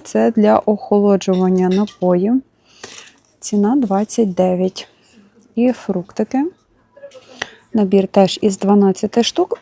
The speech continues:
м, але, як можете замітити, е, візуально, ось ці трошечки більші. Ціна сорок дев'ять гривень. Цей варіант, е, чудово підійде для тих, хто хоче охолодити напій,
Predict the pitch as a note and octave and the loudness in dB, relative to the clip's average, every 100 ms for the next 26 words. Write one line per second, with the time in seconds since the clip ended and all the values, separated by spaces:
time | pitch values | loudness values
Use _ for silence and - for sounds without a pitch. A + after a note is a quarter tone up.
0 | C4+ C#4 D4 - A#3 A3 A3+ A#3+ A#3+ - | 6 8 8 6 4 4 4 2 2 0
1 | G#3 A3 A3 A3 - G#3+ G#3+ - G#3+ G#3 | 0 2 0 -2 0 0 0 0 0 0
2 | G#3 B3 D#4+ F4 B3 G#3 - G#3+ - C4 | 2 4 4 4 2 0 -4 -8 -4 -4
3 | C4+ A#3 A#3 A3 - G#3+ F#3+ F#3+ F3+ - | -2 -2 -2 -4 -6 -2 0 0 -2 -2
4 | F#3+ - - - - _ _ _ - A#3 | -4 -6 -18 -20 -20 _ _ _ -4 0
5 | D#4+ F#4 A3 A#3 A#3+ G#3 G3 G#3+ G3+ F3+ | 0 -2 -2 0 0 0 -2 -2 -4 -4
6 | G3+ G3+ G#3 G#3+ _ _ _ _ _ _ | -4 -2 -2 -4 _ _ _ _ _ _
7 | _ _ _ _ _ _ _ - - - | _ _ _ _ _ _ _ -20 -20 -20
8 | - - - A#3+ G#3 G#3 G#3 C4 C#4 A#3 | -20 -4 4 4 6 2 4 4 4 2
9 | G#3 - G#3+ G#3 G3 G3 G3 G3 F#3+ G3 | 0 0 2 2 2 0 2 2 2 2
10 | G3 C4 D#4 - A3 - A3 G#3+ - A3 | 0 0 -2 -4 -4 -2 -2 -4 -4 -4
11 | - A3 G#3+ G3 F#3 F#3 - - - - | 0 2 2 0 0 -2 -6 -14 -20 -4
12 | G3+ G3 - C#4+ D#4 D4 | -2 0 2 2 4 2